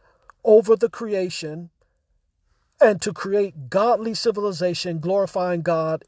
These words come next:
in his creation in the earth. And marriage is the institution and the means through which that is to be done. It is through marriage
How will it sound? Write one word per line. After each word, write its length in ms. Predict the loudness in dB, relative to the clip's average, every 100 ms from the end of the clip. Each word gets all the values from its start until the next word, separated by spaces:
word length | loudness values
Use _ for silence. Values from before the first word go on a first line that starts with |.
| _ _ _ _ _ _ _
in 160 | -2 -2
his 160 | -4
creation 760 | -6 -4 -2 -2 -6 -8 -10 -12 _ _ _
in 140 | -2
the 160 | -2 -2
earth. 280 | -2 -4 -12 _ _ _ _ _ _ _ _ _ _ _ _ _ _ _ _ 4
And 400 | 4 2 -2 2
marriage 680 | 2 4 0 -4 -8 -14 -16 _ _ _
is 180 | -2 -2
the 160 | -6
institution 840 | -8 -10 -10 -8 -6 -6 -4 -4 -2
and 160 | -2
the 80 | -2
means 380 | -2 -4 -6 -6
through 160 | -8
which 400 | -4 -4 -4 -4
that 180 | -4 -4
is 100 | -4
to 100 | -8
be 120 | -10
done. 440 | -6 0 0 -2 -14 _ _ _ _ _ _ -2
It 140 | 0
is 140 | 0 -2
through 280 | -6 -6
marriage 880 | -6 -2 -2 -2 -4 -6 -8 -10 -12